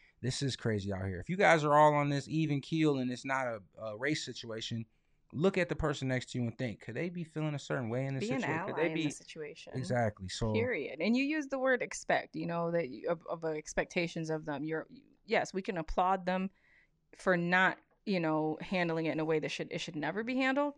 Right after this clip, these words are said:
Speaker 2: ever.
Speaker 1: Right.
Speaker 2: Um, but then there is an expectation, and that's where our actions today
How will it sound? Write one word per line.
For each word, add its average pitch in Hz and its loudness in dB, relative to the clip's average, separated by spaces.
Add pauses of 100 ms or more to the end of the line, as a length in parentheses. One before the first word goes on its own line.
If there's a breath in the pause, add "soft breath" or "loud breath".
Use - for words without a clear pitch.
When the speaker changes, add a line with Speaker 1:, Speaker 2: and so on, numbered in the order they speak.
Speaker 2:
ever. 240 4 (160 soft breath)
Speaker 1:
Right. 175 -6 (200)
Speaker 2:
Um, 156 0
but 185 6
then 185 4
there 175 4
is 170 0
an 175 0
expectation, 180 -2
and 156 0
that's 165 2
where 160 -2 (460)
our 170 8
actions 170 2
today 160 2